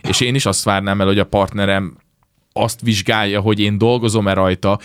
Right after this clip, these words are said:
és esetleg segítsen abban, hogy tudjak dolgozni rajta. Szerintem, ha itt vagyunk, a racionális megoldás az ennyi, és akkor ott tényleg az van, hogy igen, veszel a kapcsolat energiát, de megtérül, és megéri együtt lenni, együtt maradni,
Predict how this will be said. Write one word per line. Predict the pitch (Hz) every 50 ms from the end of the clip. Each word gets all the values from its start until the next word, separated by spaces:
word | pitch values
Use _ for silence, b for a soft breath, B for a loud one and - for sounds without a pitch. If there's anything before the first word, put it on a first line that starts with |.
| B B B
és | B - 95
esetleg | 107 98 - 104 - - 107 101 95
segítsen | - - - 110 104 107 104 - - 104 101
abban, | 101 98 90 92 95 101
hogy | 101 104 -
tudjak | - 151 139 131 110 104 92 90
dolgozni | 87 95 87 90 82 87 87 - 90 90
rajta. | 87 85 80 - 80
Szerintem, | - - - 131 139 139 127 123 - 117 107 101
ha | 92 95 -
itt | - 113 104 -
vagyunk, | - 127 127 135 135 143 127 B B B B B
a | B -
racionális | 92 95 95 - - - 135 123 123 123 123 127 -
megoldás | - 139 135 135 139 135 139 139 135 131 -
az | 139 139
ennyi, | 143 156 175 165 131 113
és | 107 107 110 -
akkor | - 110 - 127 123
ott | 123 - -
tényleg | 151 139 123 107 104 101 -
az | 117 117 104 101
van, | 113 107 104 107
hogy | 107 107 107 107 B B B B B B B B B
igen, | 170 160 131 120 107 117 127 117 123
veszel | 123 143 143 - 120 104
a | 101
kapcsolat | - - 101 87 - - 113 107 101 98 -
energiát, | 104 104 104 98 101 98 104 107 104 101 101 107 107 - 110
de | 110 110
megtérül, | 110 113 113 - - - 120 110 110 117 117 113 120 107
és | 92 101 - -
megéri | 117 113 113 113 110 104 101 98 104 101 101 -
együtt | 101 101 95 90 92 92 - -
lenni, | 95 92 95 95 95 90
együtt | 78 98 95 98 104 101 -
maradni, | 104 101 104 104 101 95 104 107 104